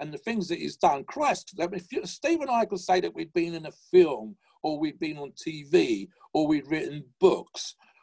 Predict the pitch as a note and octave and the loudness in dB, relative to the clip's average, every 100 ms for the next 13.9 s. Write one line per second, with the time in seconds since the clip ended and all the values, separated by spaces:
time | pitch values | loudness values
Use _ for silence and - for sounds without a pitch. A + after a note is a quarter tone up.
0 | - D3+ D3 D3+ D#3 D3 - D#3+ D3 E3 | -2 -2 0 0 0 0 2 2 4 4
1 | E3 C#3 A#2 F#3+ G3+ - A3 - - G3 | 2 -4 0 2 2 -4 -14 -14 -12 -12
2 | - - F3 F3+ E3 E3 F3+ F3 D#3+ - | -10 -4 2 4 2 -2 4 4 4 -6
3 | D3 E3+ D#3 E3 - - E3 - D#3 E3 | -10 -4 -2 -2 -4 -10 -10 -6 -6 -4
4 | D#3+ D#3+ - G3 G3+ E3 - - B2 G#2+ | -6 -8 -4 -2 -2 -4 -8 -4 -4 -4
5 | G#2 G#2+ - B2+ - C#3+ C#3+ C3 B2+ D3+ | -8 -10 -10 -14 -4 -4 -2 -2 0 0
6 | D#3+ D#3+ D3+ D3+ D3+ F3+ C3 - _ _ | -2 -4 -2 -2 6 6 6 0 _ _
7 | C#3 D3 D3 D3+ F3 D#3+ F3+ G3+ E3 C3 | -4 0 2 2 0 0 0 0 0 2
8 | A2+ A#2 A2 C#3 C#3+ E3 E3 C#3+ G3+ F#3+ | 2 0 -4 -8 2 2 2 4 6 6
9 | A2+ G2+ - - F#3 F3 G#3 B3+ - F3 | 4 -2 -10 -8 -6 -6 -10 -10 -10 -2
10 | B3+ B3+ - F3 - F#3 E3+ E3 E3 E3+ | 0 0 -4 -6 -4 -2 0 2 2 2
11 | D3+ C3+ - - _ D#3 F3 - B2+ - | 0 -6 -10 -10 _ -6 -4 -4 -10 -12
12 | A2+ - - - - B3 G#3 D#3 C#3+ A#2 | -12 -12 -18 -12 -10 -6 -6 -6 -12 -2
13 | F#3 - D#3 E3 _ - D#3 D#3+ E3 | -2 2 0 0 _ -12 -4 -4 -4